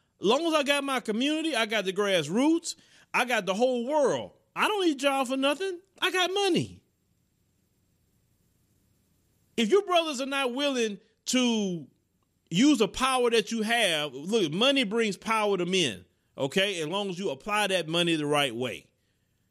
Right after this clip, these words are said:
You get to a point where you, you, you should not be afraid of massa like that, taking your money away. Well, you know what? Another reason why some of them are afraid is because they wrapped all their money in the massa.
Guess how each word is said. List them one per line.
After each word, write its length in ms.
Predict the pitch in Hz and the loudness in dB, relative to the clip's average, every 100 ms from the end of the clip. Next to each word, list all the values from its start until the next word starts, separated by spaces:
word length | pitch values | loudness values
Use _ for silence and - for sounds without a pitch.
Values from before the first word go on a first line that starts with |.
| _ _ _ _ _ _ _ - | _ _ _ _ _ _ _ -2
You 240 | 156 285 | 4 4
get 260 | 202 330 - | 4 -2 0
to 120 | 262 | 0
a 100 | 202 | 0
point 560 | - 233 285 240 190 - _ _ _ | -2 0 2 2 0 -6 _ _ _
where 200 | 175 214 | 2 4
you, 140 | 208 | 4
you, 340 | 226 175 175 220 | -2 -2 -2 0
you 120 | 196 | 0
should 200 | 240 277 | 0 0
not 200 | 240 226 | 0 0
be 120 | 214 | 0
afraid 480 | 202 226 240 220 202 | -2 0 0 2 2
of 100 | 165 | 0
massa 380 | 175 165 143 139 | 0 -2 -2 -4
like 260 | 123 110 | -2 -4
that, 240 | - 92 - _ _ _ _ | -8 -12 -14 _ _ _ _
taking 300 | - 170 156 | -2 -2 -2
your 120 | 143 | -8
money 260 | 135 151 135 | -4 -4 -2
away. 300 | 123 120 107 - - | -2 -4 -8 -12 -10
Well, 120 | 160 175 | -2 0
you 80 | |
know 160 | 226 233 | 2 0
what? 380 | 226 247 220 - _ | 2 0 -2 -10 _
Another 340 | - 165 247 254 | -2 0 2 0
reason 380 | 185 170 156 156 | 0 -2 -2 -2
why 160 | 151 | -4
some 260 | 139 160 147 | -2 -4 -4
of 120 | 139 | -4
them 40 | |
are 100 | 135 | -2
afraid 520 | 127 139 127 123 143 - _ _ _ _ _ _ _ _ _ | -4 0 2 2 0 -8 _ _ _ _ _ _ _ _ _
is 160 | 180 151 | 2 2
because 640 | 156 190 185 170 151 143 - _ _ _ | -4 -2 0 2 0 -4 -16 _ _ _
they 100 | 165 | -2
wrapped 360 | 151 190 190 196 | 2 2 0 -2
all 180 | 175 165 | -2 0
their 140 | 156 | 0
money 340 | 147 175 151 | 2 0 2
in 60 | 147 | 2
the 60 | 139 | 2
massa. 420 | 147 151 123 107 | 2 2 0 -6